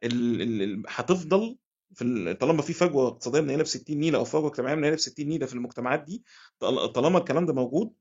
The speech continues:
وبالتالي هيستفيد منه الأنظمة الاستبدادية، وبالتالي هنفضل في نفس الخرا ونفس البكابورت. إذن فالقصة هنا باختصار شديد إن أنا محتاج أخوض المعركة، معركة التنوير ومعركة، ومعركة، معركة تغيير الخطابات الإقصائية دي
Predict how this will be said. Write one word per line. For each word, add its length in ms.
وبالتالي 520
هيستفيد 460
منه 160
الأنظمة 340
الاستبدادية، 480
وبالتالي 340
هنفضل 300
في 100
نفس 200
الخرا 280
ونفس 280
البكابورت. 580
إذن 220
فالقصة 420
هنا 80
باختصار 340
شديد 380
إن 80
أنا 140
محتاج 280
أخوض 260
المعركة، 500
معركة 260
التنوير 480
ومعركة، 540
ومعركة، 400
معركة 300
تغيير 280
الخطابات 460
الإقصائية 540
دي 200